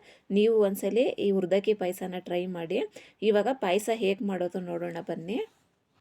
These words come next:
ಮೊದಲಿಗೆ ಇಲ್ಲಿ ಗ್ಯಾಸ್ ಅಂಟಿಸ್ಬಿಟ್ಟು ಒಂದು ಪಾತ್ರೆ ಇಟ್ಟು ಅದಕ್ಕೆ ಒಂದು ಬಟ್ಲು ಅಕ್ಕಿ ಹಾಕೋತಾ ಇದ್ದೀನಿ. ಯಾವ ಅಕ್ಕಿ ಆದ್ರೂ ಪರವಾಗಿಲ್ಲ. ನಾನಿಲ್ಲಿ ಊಟದ ಅಕ್ಕಿ ಮಾಡ್ತಾ ಇರೋದು.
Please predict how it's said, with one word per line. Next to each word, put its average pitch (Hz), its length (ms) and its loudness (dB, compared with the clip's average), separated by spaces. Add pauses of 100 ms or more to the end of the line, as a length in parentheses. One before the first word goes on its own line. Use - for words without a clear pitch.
(200)
ಮೊದಲಿಗೆ 247 460 2
ಇಲ್ಲಿ 214 240 2
ಗ್ಯಾಸ್ 190 320 -4
ಅಂಟಿಸ್ಬಿಟ್ಟು 196 500 -4
ಒಂದು 233 160 -6
ಪಾತ್ರೆ 190 300 -2 (100)
ಇಟ್ಟು - 240 -4 (420)
ಅದಕ್ಕೆ 214 240 4 (120)
ಒಂದು 208 160 0 (100)
ಬಟ್ಲು 202 320 -2
ಅಕ್ಕಿ - 260 0
ಹಾಕೋತಾ 180 360 -4
ಇದ್ದೀನಿ. 180 320 -4 (760)
ಯಾವ 208 140 4 (100)
ಅಕ್ಕಿ 220 240 2
ಆದ್ರೂ 220 260 -2
ಪರವಾಗಿಲ್ಲ. 180 460 -2 (680)
ನಾನಿಲ್ಲಿ 214 300 6 (100)
ಊಟದ 214 320 6
ಅಕ್ಕಿ 254 200 -4 (420)
ಮಾಡ್ತಾ 185 320 -2
ಇರೋದು. 170 320 -4